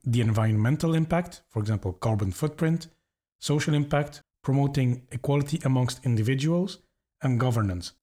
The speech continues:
for example, a governance-based system where individuals from all backgrounds have an opportunity. S R I investing, socially responsible investing, this is more of a blank canvas. It is a values-based investing strategy,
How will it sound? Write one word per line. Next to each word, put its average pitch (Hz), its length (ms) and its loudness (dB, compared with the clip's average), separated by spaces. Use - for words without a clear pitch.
for 131 120 0
example, 123 520 0
a 127 40 -4
governance-based 131 840 2
system 131 540 -2
where 123 220 0
individuals 127 640 0
from 120 180 2
all 139 140 2
backgrounds 123 560 2
have 131 200 0
an 123 100 4
opportunity. 95 680 -6
S 135 180 0
R 147 140 2
I 147 120 4
investing, 165 680 0
socially 139 400 2
responsible 123 560 2
investing, 139 600 0
this 139 220 0
is 151 120 2
more 139 200 4
of 120 80 2
a 113 40 2
blank 120 300 2
canvas. 151 540 0
It 120 100 -8
is 123 140 2
a 110 60 2
values-based 131 720 2
investing 135 420 0
strategy, 160 680 0